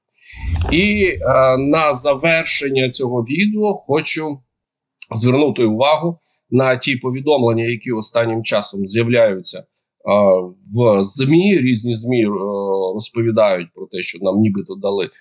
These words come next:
дозвіл про нанесення ударів по території Російської Федерації західної зброї. Нічого про це не, не знаю. Хочу ще раз, е, підкреслити, що, е, на сьогодні нема, е,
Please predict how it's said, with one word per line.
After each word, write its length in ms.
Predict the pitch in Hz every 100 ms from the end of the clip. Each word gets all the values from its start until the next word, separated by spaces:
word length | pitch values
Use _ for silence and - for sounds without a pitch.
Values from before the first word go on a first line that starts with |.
| - _
дозвіл 520 | 120 120 101 101 90
про 240 | - 101 92
нанесення 540 | 107 113 101 98 104 104
ударів 300 | 98 95 -
по 60 | 107
території 540 | 104 107 110 101 101
Російської 380 | 101 - - -
Федерації 500 | 104 113 107 104 113
західної 500 | 113 113 123 127 139
зброї. 380 | 131 180 190 120
Нічого 520 | 139 160 160 113 101
про 160 | -
це 240 | 101 - 101
не, 160 | 107
не 180 | 113 127
знаю. 420 | 127 143 175 185 196 _
Хочу 300 | 143 127 131
ще 240 | - 127
раз, 260 | 101 95 -
е, 180 | 110 107
підкреслити, 800 | 127 117 127 120 110 98 98 95 - - - _
що, 340 | - - 160
е, 120 | 131 101 - 113 113 113 110 -
на 280 | 110 123 147
сьогодні 520 | 147 151 127 120 101
нема, 400 | 110 127 139 117
е, 60 | 107